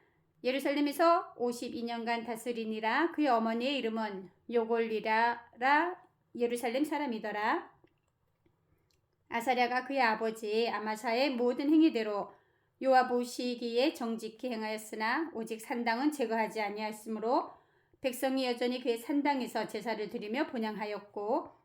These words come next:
여호와께서 왕을 치셨으므로 그가 죽는 날까지 나병 환자가 되어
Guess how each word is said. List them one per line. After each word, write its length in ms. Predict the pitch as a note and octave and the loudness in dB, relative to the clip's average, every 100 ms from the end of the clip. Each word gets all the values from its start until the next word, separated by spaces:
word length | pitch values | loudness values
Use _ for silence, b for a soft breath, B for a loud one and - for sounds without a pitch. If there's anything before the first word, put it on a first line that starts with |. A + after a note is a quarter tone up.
| _ _ _ - | _ _ _ 2
여호와께서 460 | B3+ B3+ B3+ B3+ | 4 4 0 2
왕을 260 | D#4 A#3 A#3+ | 4 4 -2
치셨으므로 880 | - D4 D#4+ D#4 A#3 G#3+ G#3+ G3+ F3 - _ | -6 -4 -4 -2 -4 -2 -2 -4 -8 -16 _
그가 300 | A#3+ A3+ A3+ | -2 -2 0
죽는 340 | C4+ A#3 A3+ | 0 0 0
날까지 440 | A3+ A3 A3+ A3 | -2 0 -2 -2
나병 340 | C4 A3 A3+ A#3 | 0 2 0 0
환자가 440 | D4 C#4 C#4+ C4+ | 0 0 0 -2
되어 440 | A3 G3+ A3 E4+ | -2 0 0 0